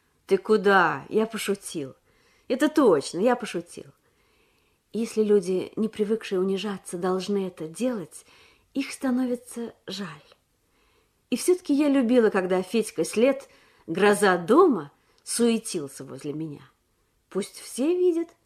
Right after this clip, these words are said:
какая я теперь полноценная. Федька умолял пойти в парк, обещал даже, что не поцелует меня больше ни разу в жизни, чего я от него вовсе не требовала.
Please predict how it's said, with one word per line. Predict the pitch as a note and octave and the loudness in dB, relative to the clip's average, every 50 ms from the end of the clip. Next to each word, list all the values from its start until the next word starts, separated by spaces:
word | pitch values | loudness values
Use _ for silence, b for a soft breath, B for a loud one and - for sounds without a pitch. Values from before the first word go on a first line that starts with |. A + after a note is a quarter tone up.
| _ _ _ - | _ _ _ -8
какая | - G3 - - F#3+ F#3 G3 | -6 -4 -2 0 0 0 2
я | A3 G3+ F#3 | 2 0 0
теперь | F#3 - A3 - - G3 F3+ - - _ _ _ _ _ _ _ _ _ _ _ _ | -2 -4 -4 -2 -2 -2 -2 -2 -8 _ _ _ _ _ _ _ _ _ _ _ _
полноценная. | - G3 F#3+ G3 G3 F3+ F3+ - - - - D#3 C3 B2+ B2+ B2 A#2 B2 B2 - - _ _ _ _ _ _ _ _ _ _ _ _ _ _ b b b b b b b b | 2 2 2 2 2 -2 -2 -4 -8 -10 -10 -8 -8 -8 -10 -12 -12 -14 -16 -18 -20 _ _ _ _ _ _ _ _ _ _ _ _ _ _ b b b b b b b b
Федька | - F4 F4+ - - E4 - - - | -2 -2 -2 -2 -4 -6 -6 -2 2
умолял | D4 D#4 D4 C#4+ D4 D4 C#4 B3 A3 G3 E3+ D3+ C#3+ C#3 D3 _ | 4 4 6 6 6 4 4 4 2 0 -2 -4 -8 -12 -14 _
пойти | - F3 E3+ - - - E3+ D#3 | -8 -8 -8 -8 -10 -10 -10 -10
в | - - _ | -10 -12 _
парк, | - G3+ F#3+ D3+ - - _ _ B B B B B B | -16 -16 -14 -14 -16 -18 _ _ B B B B B B
обещал | - A#3+ A#3+ C4 C#4 - - D#4 D#4+ D#4+ | 0 2 2 2 2 0 0 0 2 2
даже, | B3+ D4 D4 C#4 C#4 | 2 0 -2 -2 -4
что | C4+ - - D4 | -4 -4 0 2
не | C#4+ D4 C#4+ | 2 2 2
поцелует | - D4 - - D4+ C#4+ C#4+ D#4+ E4+ E4 - | 0 -4 -6 -2 0 2 4 6 6 4 4
меня | D4 D4+ E4 D#4+ C4+ | 4 4 4 4 2
больше | C4 D#4+ D#4 D4+ - D#4+ | 2 0 0 0 0 2
ни | D#4 D#4+ E4+ | 4 4 4
разу | E4 E4+ F4+ F4 E4 F4 E4 | 4 4 2 0 0 -2 -2
в | E4 F4 | -4 -4
жизни, | E4 D#4 D#4+ F#4+ F#4+ F4 D4+ C4 G#3+ F3+ F3+ E3+ F#3+ F#3+ B B B B B B B B | -6 -2 0 2 4 4 4 4 2 -2 -4 -8 -8 -8 B B B B B B B B
чего | - - F#3+ E3 F3 | -8 -4 -4 -4 -4
я | F3+ F#3 F#3+ | -4 -6 -6
от | G#3+ - | -6 -4
него | - G3+ G3+ A3+ A#3+ A#3 | -4 -2 0 0 0 0
вовсе | G#3 G#3+ G#3+ - - - G3 | 0 -2 -4 -4 -4 -4 -4
не | G3 G3 G3 | -4 -4 -6
требовала. | - - D#3 C#3 - - D#3+ - - C#3+ D#3 | -8 -10 -12 -10 -10 -10 -12 -12 -14 -14 -20